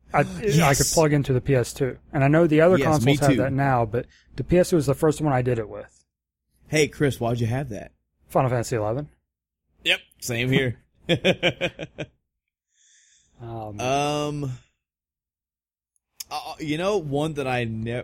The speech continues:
Speaker 2: okay, there's, oh God, this brings back some memories. Okay.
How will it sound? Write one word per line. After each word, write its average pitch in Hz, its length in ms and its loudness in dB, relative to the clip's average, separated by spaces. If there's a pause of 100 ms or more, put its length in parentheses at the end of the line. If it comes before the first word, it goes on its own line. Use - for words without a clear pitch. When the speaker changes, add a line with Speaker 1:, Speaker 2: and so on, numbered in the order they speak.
(120)
Speaker 2:
okay, 127 420 -4
there's, 143 320 -6 (180)
oh 117 160 -4
God, 104 520 -10
this - 140 -16
brings 113 240 -12
back 101 200 -12
some 98 140 -16
memories. 98 440 -16 (200)
Okay. 117 420 -12